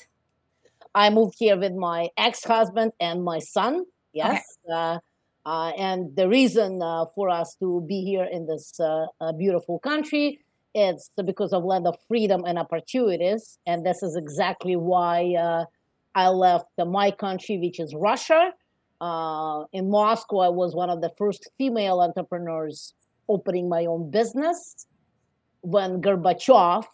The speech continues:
Speaker 1: uh, probably people who are thirty-five and plus, they know this name, allowed privatization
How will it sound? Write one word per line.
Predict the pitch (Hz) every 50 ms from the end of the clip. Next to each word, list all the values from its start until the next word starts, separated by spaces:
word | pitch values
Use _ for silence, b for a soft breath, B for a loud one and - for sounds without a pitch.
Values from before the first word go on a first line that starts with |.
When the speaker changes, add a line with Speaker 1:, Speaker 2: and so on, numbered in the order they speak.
| -
Speaker 1:
uh, | 185 170 160 160 151 147
probably | - - 175 165 165 165 170 165
people | 165 180 170 - 170 160 160
who | - 143 156
are | 151
thirty-five | 151 - 180 170 165 160 - - 170 165 160 156
and | 160 151 143
plus, | 151 170 156 151 151 143 135 -
they | 170 156
know | 160 165 156 151 147
this | 170 156 - -
name, | 170 156 151 156 156 151 - _ _ _ _ _ -
allowed | 208 196 185 190 190 185 190 190 196 185 185 - - _ -
privatization | 180 185 185 185 165 175 165 - - 160 147 135 139 190 208 254 269 - - - 359 381